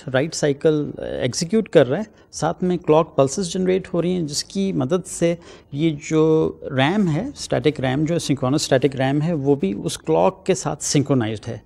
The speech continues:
So that means static ram जो है as compare to asynchronous ram जो है फास्टर होगी। इसमें कुछ एक्स्ट्रा फैसिलिटीज़ भी अवेलेबल हैं। Basically आउटपुट बफर अगर नहीं हो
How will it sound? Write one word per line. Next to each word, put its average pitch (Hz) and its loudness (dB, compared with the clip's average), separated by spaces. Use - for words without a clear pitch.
So - -8
that 208 0
means 220 0
static 190 0
ram 175 0
जो 180 0
है 170 0
as - -8
compare 156 -2
to 170 -2
asynchronous 151 -2
ram 131 -2
जो 147 -2
है 190 -4
फास्टर - -2
होगी। - -8
इसमें 254 2
कुछ 233 -4
एक्स्ट्रा - -2
फैसिलिटीज़ 156 0
भी 104 -4
अवेलेबल 113 0
हैं। 107 -8
Basically 240 0
आउटपुट 190 0
बफर 156 0
अगर 170 2
नहीं 180 4
हो 196 2